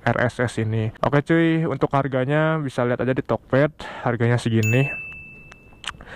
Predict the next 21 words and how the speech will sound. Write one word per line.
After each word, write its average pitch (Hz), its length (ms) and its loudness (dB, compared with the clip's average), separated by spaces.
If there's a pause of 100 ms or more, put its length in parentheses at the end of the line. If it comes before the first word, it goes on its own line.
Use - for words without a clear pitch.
(500)
Jadi 143 320 6
ada 135 160 0
tipe 131 320 -2
bore 120 160 2
up, 135 160 0
ada 131 160 -2
tipe - 160 -4
original, 120 560 2
beda 120 240 2
ya 117 160 2
harganya. 117 800 -2
Cuman 120 320 2
kalau 117 240 2
misalkan 120 400 0
yang 117 400 -2
mesin 131 240 2
kalian 139 400 2
masih 139 160 -2
standar 120 400 0
ya 151 80 0
tipenya, 127 560 0